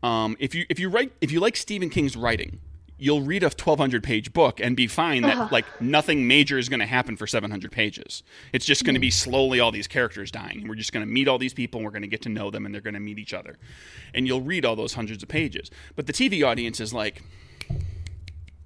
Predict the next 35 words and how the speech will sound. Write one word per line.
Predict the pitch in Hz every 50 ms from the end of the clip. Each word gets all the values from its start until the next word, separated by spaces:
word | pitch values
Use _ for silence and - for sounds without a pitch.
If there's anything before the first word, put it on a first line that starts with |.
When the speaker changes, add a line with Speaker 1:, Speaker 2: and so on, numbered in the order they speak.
| -
Speaker 1:
"Let's | - 135 131 -
go. | - 196 180
Speaker 2:
Yeah. | - - - - - _ _ - -
Speaker 1:
What's | - 127 127 - -
going | - 156 156 156 160
on | 165 160 147 131
here?" | 127 98 - - - - - - - - - - - -
And | 123 120
so | - 160
the | 139 135
way | 135 131 127
they | 120 117 113
do | - 202 214 185
it | 139 - -
is | 127 117 120
they | 127 120 120
start | - - - - 165 147 143 139 -
with | 131 120 -
some | - - 151 147
of | 143 127 117
the | 120
stuff, | - - - 143 120 120 -
like, | 120 113 104 -
they | 120
start | 113 - - 160 156 139
in | 131 123
Boulder, | 117 117 113 113 104 110 104
Colorado, | - - 123 110 107 104 113 123 127 120 110
where | 104 107 104
the | 107
characters | - - 120 110 - - 110 101 -
are | 101
gath-, | - - 113 120 120 117 -
have | - 120 104 -
gathered | 120 120 127 131 113 104 104 104